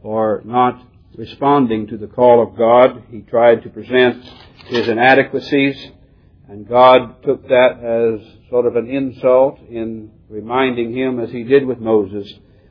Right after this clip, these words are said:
that it is God who has made the mouths of men. It is God who is enabled to do what he purposes to do. And we must not just use our inadequacies as excuses for not doing what God has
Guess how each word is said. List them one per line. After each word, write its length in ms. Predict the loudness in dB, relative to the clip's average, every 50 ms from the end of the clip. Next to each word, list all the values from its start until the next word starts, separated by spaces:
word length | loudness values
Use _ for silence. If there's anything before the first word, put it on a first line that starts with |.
| _ _ -20
that 140 | -14 -10
it 160 | -8 -8 -8 -8
is 180 | -10 -14 -8
God 520 | -4 0 2 2 4 2 2 0 -2 -4 -6
who 180 | -8 -10 -8 -6
has 180 | -6 -6 -8 -6
made 360 | -4 -2 0 0 0 -2 -4
the 60 | -8
mouths 640 | -12 -10 -10 -8 -6 -2 0 0 0 0 -2 -4 -8
of 140 | -14 -16 -12
men. 540 | -8 -4 -4 -2 -2 -4 -4 -8 -12 -14 -20 _ _ _ _ _ _ _ _ _
It 120 | -20 -20
is 120 | -20 -20 -20 -8 -2
God 400 | 2 4 4 6 6 6 4 2
who 200 | 0 -4 -4 -4
is 120 | -4 -4 -6
enabled 560 | -8 -6 -4 -4 -4 -4 -6 -8 -12 -14 -14
to 80 | -18
do 360 | -16 -10 -6 -4 -4 -4 -4 -6
what 200 | -6 -10 -10 -10
he 140 | -12 -14
purposes 600 | -10 -8 -6 -6 -6 -8 -12 -16 -14 -14 -14 -14 -18 -20
to 60 | -20
do. 360 | -14 -10 -8 -8 -8 -8 -10 -14 _ _ _ _ _ _ _ _ _ _
And 220 | -18 -18 -16 -12 -10
we 100 | -8 -6
must 300 | -4 -4 -4 -4 -4 -2
not 300 | 0 0 0 -2 -2 -6
just 200 | -6 -6 -6 -4
use 400 | 0 2 2 4 2 2 -2 -2
our 480 | 2 4 6 6 6 6 4 4 0
inadequacies 1000 | -4 -6 -4 0 2 2 2 2 0 -2 -6 -14 -14 -8 -6 -4 -4 -4 -6 -8
as 220 | -8 -6 -6 -6 -8
excuses 720 | -10 -14 -16 -10 -4 -2 -2 -2 -2 -6 -10 -16 -18 -18 -20 -20 _ _ _ _ _ _ _ _ _
for 340 | -6 -2 0 0 0 0 -2
not 380 | -4 -4 -2 -2 -2 -4 -4
doing 340 | -4 -2 -2 -2 -4 -6 -8
what 220 | -8 -10 -10 -6
God 320 | -2 0 2 2 2 2 0
has 340 | 0 0 0 0 -2 -4